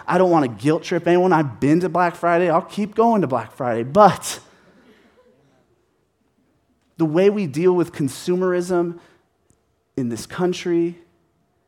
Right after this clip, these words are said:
it, well, the, as a society, we just, it's horrible. So Christians, I think, should be holy and set apart when it comes to things like consumerism,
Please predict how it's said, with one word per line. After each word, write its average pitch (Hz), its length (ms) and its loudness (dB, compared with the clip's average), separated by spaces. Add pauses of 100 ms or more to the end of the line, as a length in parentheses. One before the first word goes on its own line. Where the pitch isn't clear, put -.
(160)
it, 120 340 -8
well, 127 300 -6
the, 123 320 -8
as 143 140 -2
a - 40 -10
society, 147 440 0
we 120 100 -4
just, 117 260 -10
it's 120 140 -12
horrible. 101 560 -4 (1500)
So - 160 -12
Christians, 156 420 -6
I 117 60 -6
think, 139 240 -8
should 113 180 -12
be 104 60 -10
holy 127 320 -8
and 98 100 -10
set 107 160 -10
apart 113 420 -12 (460)
when 117 140 -10
it 113 40 -14
comes 127 200 -12
to 120 80 -12
things 123 280 -6
like 104 160 -14
consumerism, 110 760 -8